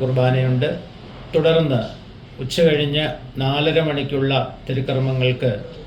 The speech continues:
മൂവാറ്റുപുഴ മലങ്കര കത്തോലിക്ക രൂപതയുടെ അഭിവന്യ പിതാവ്, അഭിവന്യ യുഹാന്നോൻ മാർ തിയഡോഷ്യസ് തിരുമേനി മുഖ്യ കാർമ്മികത്വം വഹിച്ച് മലങ്കര റീത്തിൽ വിശുദ്ധ കുർബാന അർപ്പിക്കും.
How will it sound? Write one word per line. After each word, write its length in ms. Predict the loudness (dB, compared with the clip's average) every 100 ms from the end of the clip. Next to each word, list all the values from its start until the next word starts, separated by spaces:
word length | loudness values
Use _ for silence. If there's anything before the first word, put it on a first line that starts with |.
| -16 -16 -6
മൂവാറ്റുപുഴ 520 | -2 0 0 2 4 4 4
മലങ്കര 380 | 2 0 0 2 2 0
കത്തോലിക്ക 440 | -2 -2 0 0 0 0
രൂപതയുടെ 600 | 0 0 2 2 2 2 0 -6 -10 -10 -12 -8 -6
അഭിവന്യ 480 | -2 0 0 0 0 0 -2 -8 -8 -4 -2
പിതാവ്, 460 | 2 2 4 4 2 -2 -8 -10 -10 -8 -8 -4 0
അഭിവന്യ 460 | 4 4 4 2 4 2 0 -2
യുഹാന്നോൻ 560 | 0 2 2 2 2 2
മാർ 160 | 2 2 2
തിയഡോഷ്യസ് 600 | 2 4 2 2 -2 -2
തിരുമേനി 460 | 0 2 4 4 4 2 -2 -2 -2 0
മുഖ്യ 240 | 0 2 2
കാർമ്മികത്വം 640 | 2 2 2 0 0 0 0
വഹിച്ച് 340 | 0 0 0 0
മലങ്കര 420 | 2 2 2 0 2 2
റീത്തിൽ 360 | 2 0 0 -2 -2 -8 -6
വിശുദ്ധ 280 | -4 -4 -2 0
കുർബാന 360 | 2 2 2 2
അർപ്പിക്കും. 380 | 0 -4 -2 -4